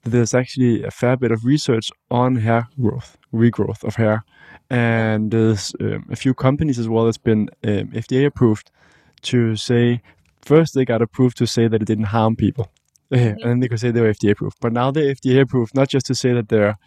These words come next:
Speaker 1: device doesn't harm people, but that it actually, uh, helps regrow hair. And that takes a lot for the F D A to actually approve that. And I saw some of the papers as well that are being published as well, where you could see, like, the big difference on hair regrowth. It's pretty,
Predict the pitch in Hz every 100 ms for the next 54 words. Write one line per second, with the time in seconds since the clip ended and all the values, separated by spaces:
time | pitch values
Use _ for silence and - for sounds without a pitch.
0 | - 120 110 117 107 113 110 175 185 127
1 | 107 101 - _ _ _ _ 120 113 -
2 | 117 107 - 113 - 120 - 123 117 107
3 | 98 101 113 120 - 117 120 110 104 107
4 | 104 107 _ _ _ - - 123 127 151
5 | 127 117 - 113 104 - 113 110 107 _
6 | _ - - 90 107 - 107 95 - 113
7 | - 104 104 104 120 123 131 120 110 113
8 | 123 127 113 107 107 110 110 107 98 107
9 | 104 110 117 110 - 110 104 101 104 104
10 | - 127 120 104 - 127 - 131 - 127
11 | 104 101 110 113 _ _ _ _ _ 113
12 | 113 107 107 107 - _ _ - - -
13 | 131 123